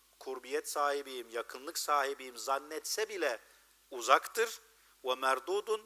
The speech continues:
مِنْ حَيْثُ يَرْجُ الْقَبُولَ. Her ne kadar kendisi kabule şayan,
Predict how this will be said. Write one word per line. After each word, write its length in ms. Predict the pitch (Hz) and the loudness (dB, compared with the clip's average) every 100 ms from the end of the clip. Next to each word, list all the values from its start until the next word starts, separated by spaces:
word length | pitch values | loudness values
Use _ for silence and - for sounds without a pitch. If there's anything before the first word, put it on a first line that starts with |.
| - | -10
مِنْ 140 | 135 120 | -16 -6
حَيْثُ 420 | - 156 - 120 | -2 -2 -4 -2
يَرْجُ 360 | 147 135 131 | 0 0 -4
الْقَبُولَ. 540 | 147 120 127 170 185 196 - - - | -6 -6 -4 -2 -2 -2 -8 -20 -20
Her 260 | - 151 156 | -2 0 2
ne 80 | 170 | -2
kadar 360 | 156 139 127 | -2 -4 -4
kendisi 560 | - 139 135 127 - 185 | -2 -4 -4 -8 -10 -10
kabule 460 | - 123 127 135 127 | -8 -8 -8 -8 -8
şayan, 520 | - 123 127 139 | -2 -2 0 -2